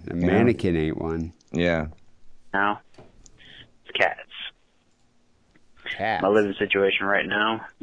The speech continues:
Speaker 3: due to circumstances, I'm sleeping on an other friend. And, uh, my friend has, uh, four cats. Four cats and an air mattress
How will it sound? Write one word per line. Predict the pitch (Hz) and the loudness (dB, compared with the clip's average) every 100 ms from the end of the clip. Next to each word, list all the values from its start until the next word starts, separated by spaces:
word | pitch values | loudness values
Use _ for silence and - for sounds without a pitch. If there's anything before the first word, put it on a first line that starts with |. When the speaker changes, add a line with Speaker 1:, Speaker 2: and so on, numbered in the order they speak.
| 92 | -4
Speaker 3:
due | 98 | -4
to | - 95 92 92 - | -2 2 2 2 0
circumstances, | 98 95 - - 95 95 98 95 - - _ - - - - - - - - - - - _ _ _ _ _ - | -4 -4 -8 -6 -6 -4 -4 -4 -8 -20 _ -20 -18 -16 -16 -18 -20 -20 -20 -20 -20 -20 _ _ _ _ _ -6
I'm | - | 2
sleeping | 107 92 | 2 4
on | 98 95 | 2 2
an | 82 90 | 2 2
other | 87 | 0
friend. | - 69 - - - - - - - - - - - _ | -2 -6 -8 -16 -14 -12 -10 -10 -10 -12 -16 -16 -18 _
And, | 101 107 104 104 98 | 2 4 4 2 2
uh, | 95 95 95 92 - _ _ _ _ _ _ _ _ _ _ _ | 2 2 2 0 -4 _ _ _ _ _ _ _ _ _ _ _
my | 101 95 | -8 -4
friend | 98 95 | -2 0
has, | 98 92 87 92 | 2 2 0 0
uh, | 92 90 - | 0 0 -2
four | 87 90 | -2 -2
cats. | - 110 - - - - _ _ - - - - - - - - _ _ - | 2 2 2 -4 -20 -20 _ _ -20 -20 -18 -20 -20 -20 -20 -20 _ _ 0
Four | 107 | 0
cats | 104 95 92 - - - - - - - - - - - - | 2 0 0 -2 -16 -16 -14 -12 -14 -16 -18 -18 -18 -18 -4
and | 98 | -2
an | 95 | 0
air | 95 | 0
mattress | 95 95 - 98 | 0 -2 -2 -4